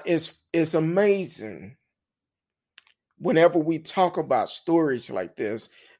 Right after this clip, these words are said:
first thing a lot of people say was, "They should have followed the police order. They should have followed the police order." Well, a lot of them do follow the police order, but because of the history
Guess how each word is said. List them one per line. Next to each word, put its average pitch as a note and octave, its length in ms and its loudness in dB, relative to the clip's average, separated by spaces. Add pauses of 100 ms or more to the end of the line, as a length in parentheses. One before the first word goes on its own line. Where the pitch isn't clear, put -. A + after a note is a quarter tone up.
(280)
first F#3+ 360 6
thing E3 300 -4
a C#3 60 0
lot C3+ 240 0
of C3+ 120 -4
people C#3 260 -10
say D3+ 240 0
was, A#2+ 280 -6 (680)
"They C#3+ 220 2
should D#3 240 2
have D#3+ 160 -2
followed D#3 420 2
the D#3 80 -10
police D#3+ 520 -6
order. D3 500 -4 (1900)
They D3+ 220 0
should E3 240 -2
have D#3+ 140 -8
followed D#3 360 -2
the - 80 -18
police D3+ 500 -6
order." A#2+ 380 -8 (2500)
Well, C#4+ 460 -8
a - 20 -16
lot F4+ 260 0
of D#4 100 0
them B3 100 -6
do F#4 180 4
follow C#3 380 -2
the B2+ 100 -8
police C3+ 440 -8
order, D#3+ 280 0
but D#3 220 -10
because D3+ 500 0
of C#3 120 -4
the C3 100 -2
history E3+ 500 -4